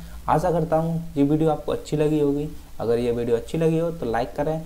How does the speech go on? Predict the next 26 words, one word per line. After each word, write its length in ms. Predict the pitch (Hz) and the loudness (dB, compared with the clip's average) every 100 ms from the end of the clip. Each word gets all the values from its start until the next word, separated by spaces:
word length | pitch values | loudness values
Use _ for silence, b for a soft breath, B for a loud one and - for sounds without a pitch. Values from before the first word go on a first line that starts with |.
| B B | B B
मेरे 120 | 117 | -4
channel 320 | 127 131 143 143 | -2 0 2 2
को 80 | |
subscribe 480 | 151 - - 147 160 | 0 -2 -2 0 0
करें। 280 | 156 160 - | 0 -2 -2
Windows 380 | 117 143 180 165 | 0 2 2 2
eleven 320 | 151 143 143 | 0 0 -2
से 120 | 143 | 0
related 540 | 143 135 135 131 147 - B B B | 0 2 2 0 -4 -4 B B B
helpful 400 | - 131 - 156 | -2 -2 0 -2
tutorial 520 | 151 131 - 131 139 | 0 -2 0 2 2
देखने 360 | 123 123 139 143 | 2 0 0 2
के 60 | |
लिए 360 | 139 139 143 147 B B - | 2 2 2 0 B B -2
और 180 | 104 101 | -2 2
visit 260 | 139 180 180 | 2 2 2
करें 200 | 175 170 | 2 4
मेरी 180 | 165 | 2
website 440 | 156 156 160 165 160 - | 2 0 0 0 0 2
how 120 | 175 185 | 6 6
to 160 | 180 165 | 4 2
movie 280 | 160 156 | 2 0
P 160 | 151 147 | -2 -2
C 80 | 127 | 0
dot 160 | 131 135 - | 2 0 -2
com 180 | 151 | -2